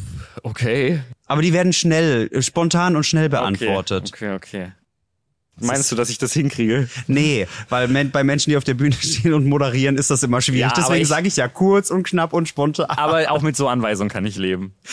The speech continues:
Speaker 1: und arbeiten.
Speaker 2: Ja, weil du Profi bist.
Speaker 1: Weil ich Profi bin.
Speaker 2: Ja.
Speaker 1: Okay. Wie würdest du dich als Duft beschreiben? Holzig, vanillig, frisch. Wa-, reicht es dir als Antwort?
Speaker 2: Ja,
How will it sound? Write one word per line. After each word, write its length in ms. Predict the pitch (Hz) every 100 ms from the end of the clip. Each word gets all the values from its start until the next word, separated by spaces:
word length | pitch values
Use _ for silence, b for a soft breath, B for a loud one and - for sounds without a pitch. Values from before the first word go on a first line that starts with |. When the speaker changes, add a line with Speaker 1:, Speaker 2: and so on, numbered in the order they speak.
| 127
Speaker 1:
und 80 | -
arbeiten. 220 | 104 107
Speaker 2:
Ja, 20 |
weil 120 | 143 156
du 100 | 143
Profi 380 | 135 110 110
bist. 80 | 92
Speaker 1:
Weil 80 | 101
ich 100 | -
Profi 240 | 87 -
bin. 160 | - 90
Speaker 2:
Ja. 300 | 110 90 82 b b b b b _ _ _ _ _ _ _ _ _
Speaker 1:
Okay. 420 | 95 - - - - 95 _ _ _ _ _ _ B B B -
Wie 160 | 175
würdest 260 | 185 170 -
du 60 |
dich 340 | 139 151 - -
als 320 | 127 - -
Duft 340 | 175 170 - -
beschreiben? 680 | 104 - 82 80 73 80 - B B B B B B B _ _ _ _ _ _ _
Holzig, 800 | - 208 240 - 254 233 - - _
vanillig, 840 | 127 143 151 180 196 196 - - - _ _ _
frisch. 480 | - - 95 - - _ _ _ _
Wa-, 80 | 156
reicht 260 | 143 190 -
es 100 | 214
dir 120 | 214
als 100 | 196
Antwort? 420 | - 202 190 - - _
Speaker 2:
Ja, 340 | 214 202 160